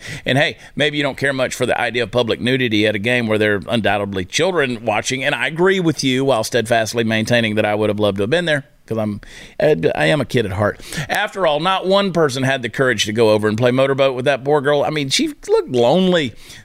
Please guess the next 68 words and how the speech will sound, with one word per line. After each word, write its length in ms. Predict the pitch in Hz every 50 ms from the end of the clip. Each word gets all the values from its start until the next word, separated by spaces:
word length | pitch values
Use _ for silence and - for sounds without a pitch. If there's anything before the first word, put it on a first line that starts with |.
| -
This 200 | 143 160 160 139
is 140 | 160 147 131
why 180 | 131 139 135 135
you 140 | 127 131
lost 340 | 127 120 117 117 117 - -
the 80 | - 117
war, 320 | 120 127 127 123 123 120
Mexico. 480 | 113 113 113 107 - - 98 - 117 117
But 160 | 107 113 110
even 180 | 123 135 139 135
if 120 | 127 113
you 60 | 120
don't 200 | 120 127 131 131
approve 380 | 123 120 - 160 175 180 170 165
of 60 | 160
the 60 | 156
way 280 | 147 151 156 151 147 143
in 100 | 139 139
which 220 | 147 143 127 -
this 180 | - 147 131 123
girl 220 | - 143 139 135
got 180 | 123 139 131 -
started 320 | - - 143 135 127 120
doing 220 | 120 139 143 131 131
what 120 | 131 117
she's 220 | - - 131 120
doing 240 | 113 131 131 127 120
now, 120 | 127 123 120
you 120 | 113 107
gotta 240 | 110 131 135 131 123
admit 220 | 113 110 120 117
that's 160 | - 117 117
one 140 | 120 127 123
hell 180 | 113 117 139 135
of 80 | 127
a 20 | 117
way 160 | 113 117 113
to 60 | 107
cash 360 | - - 117 117 107 104 -
in 200 | 120 120 117 110 - - - - - -
on 80 | 151
a 60 | 156
weird 240 | 135 127 123 117 104
situation. 560 | - - 107 - 101 101 104 98 95 - 101
I 80 | 107 110
mean, 180 | 113 113 104 98
if 80 | 95
you're 80 | 120 123
gonna 140 | 113 117 104
show 200 | - - 117 101
people 300 | 87 113 107 98 98 95
the 120 | 85 85 - - - - - - - -
goods 360 | 107 113 117 107 98 92 104
anyway, 320 | 107 107 104 98 92 90
you 80 | 90 95
may 160 | 104 104 101
as 120 | 95 92
well, 300 | 98 101 101 98 92 87 - -
you 160 | 110 107 80
know, 80 | 64
not 340 | 73 80 69 - 113 92 -
do 80 | 90 104
it 80 | 98
for 120 | - - 107
free. 340 | - - 185 202 165 104 - _
Am 160 | - 123 110
I 40 | 107
right? 240 | 110 123 147 151 -